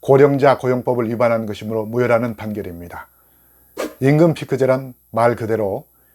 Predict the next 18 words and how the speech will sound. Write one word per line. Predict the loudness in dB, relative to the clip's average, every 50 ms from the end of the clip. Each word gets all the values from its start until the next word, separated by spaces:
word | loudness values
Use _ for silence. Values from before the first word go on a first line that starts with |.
| _ _ _ _ _
임금이 | -2 0 2 4 6 6 4 4 -2
정년까지 | -2 -4 -2 -2 -2 0 0 0 0 -2
쭉 | -4 -4 -2 0
올라가는 | 0 0 2 2 0 0 0 -2
것이 | -2 -4 -4 -6
아니라 | -6 -6 -4 -4 -4 -4 -4 -8 _ _ _ _ _ _ _ _ _ _
어느 | 0 2 4 4 4
순간에 | 2 0 -4 -2 2 2 2 2 0 -4
피크를 | -6 -10 -10 -8 -2 -2 0 0
이뤘다가 | 0 -2 -4 -4 -4 -4 -4 -4 -6 -6 -10 _ _ _ _ _ _ _ _ _ _ _ _
그 | 0 2 4
이후 | 4 4 4 2 2 0 -2 -4
임금을 | -2 -2 2 2 2 2 2 0
깎아서 | -2 -4 -4 -2 -2 -2 -2 -2 -4 -2 -2 -4 -6 _ _ _ _ _ _
정년까지 | -10 -6 -4 0 0 0 0 2 2 0 0 0 -6
가는 | -6 -6 -6 -6 -6
제도를 | -4 -4 -4 -4 -4 -4 -4 -6
말합니다. | -6 -6 -8 -6 -8 -10 -12 -12 -10 -12 -12 -12 -14